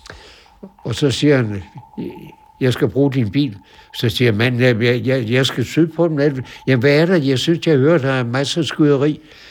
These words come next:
Og så sagde Nielsen, "Ja, det kan det bande på." Men jeg sagde, "Vi skal bruge vognen, de skal køres til Sønderborg." Så vendte han jo bilen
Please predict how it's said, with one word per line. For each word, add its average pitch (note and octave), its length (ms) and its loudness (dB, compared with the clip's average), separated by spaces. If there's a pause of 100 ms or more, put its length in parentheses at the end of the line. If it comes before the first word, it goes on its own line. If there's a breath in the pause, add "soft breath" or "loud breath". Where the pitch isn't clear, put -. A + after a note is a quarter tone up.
(280 loud breath)
Og A#2 200 -10
så C3+ 140 -4
sagde B2+ 220 -2
Nielsen, A#2+ 400 -2
"Ja, A#2+ 200 -4
det C#3 240 2
kan D3+ 160 0
det B2 200 0
bande C3 280 0
på." B2 220 -2
Men G#2 100 -6
jeg G#2 100 -6
sagde, G#2+ 180 -2
"Vi G#2 140 0
skal B2+ 200 0
bruge D3+ 280 0
vognen, C3 340 -6
de C3+ 160 -4
skal C3 200 0
køres A#2 260 -2
til A#2 160 -8
Sønderborg." B2 520 -6 (2750)
Så - 160 0
vendte B2+ 320 2
han A#2 140 2
jo G2 240 0
bilen A#2 380 -2